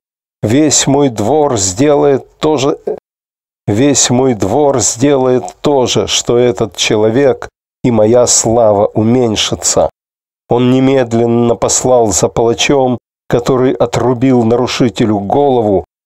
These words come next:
и все исполнились страхом.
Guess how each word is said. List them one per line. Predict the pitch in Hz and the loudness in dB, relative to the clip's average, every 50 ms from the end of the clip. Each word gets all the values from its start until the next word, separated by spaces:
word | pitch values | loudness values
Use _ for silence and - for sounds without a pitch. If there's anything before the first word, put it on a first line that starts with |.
| _ _ | _ _
и | - 120 | -2 -2
все | 113 - - - - 123 113 120 | 0 -2 -2 0 0 0 0 0
исполнились | - 120 - - - - - 131 117 113 113 110 110 107 107 104 107 98 - | -2 -2 -2 -2 -4 -2 0 0 2 2 2 0 0 0 0 0 -2 -2 -2
страхом. | - - - - - 113 110 117 113 104 - - - 87 78 80 | -2 -4 -4 -2 -2 0 2 2 2 0 0 0 -2 -2 -2 -6